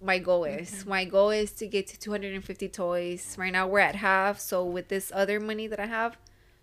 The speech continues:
Speaker 1: we'll be closer to the goal.
Speaker 2: Mm-hmm.
Speaker 1: Um, so we have that going on, and the exciting part is that we're not only donating to Santa Polonia, is we have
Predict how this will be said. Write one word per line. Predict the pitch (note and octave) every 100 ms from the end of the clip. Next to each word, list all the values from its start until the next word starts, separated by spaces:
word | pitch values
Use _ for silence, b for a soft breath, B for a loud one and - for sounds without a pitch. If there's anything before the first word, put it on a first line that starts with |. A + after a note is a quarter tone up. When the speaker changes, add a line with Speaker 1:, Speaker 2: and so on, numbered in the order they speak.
| -
Speaker 1:
we'll | G#3 F#3+
be | G3+
closer | - F#3+ F#3 F#3
to | E3+ F3
the | E3
goal. | - E3 E3 E3+ b b
Speaker 2:
Mm-hmm. | A#3 A3 G#3 G#3 - G3+
Speaker 1:
Um, | G3+ G3+ F#3+ F#3 F#3 F3 - _ _ _ _ _ -
so | - A#3
we | A3+ B3
have | D4 C4+ G#3
that | A3 A3+
going | B3+ B3 A3+
on, | G#3 G#3 G#3
and | G3 F#3 F#3+ G3+
the | F#3+
exciting | F#3 - F#3+ G3 G#3
part | G3+ G3+ F3+ -
is | F3+ E3+ E3+
that | - E3 E3 - - - -
we're | G3+
not | G#3 A3
only | A3 G#3+ G#3+
donating | F#3 F#3+ G3 G3+ G3+ G3
to | F#3+ G3
Santa | F#3 F3+ F#3+
Polonia, | F#3+ F#3 G3 G#3 F3+
is | F3 - -
we | F#3 F#3
have | F#3+ F3 F3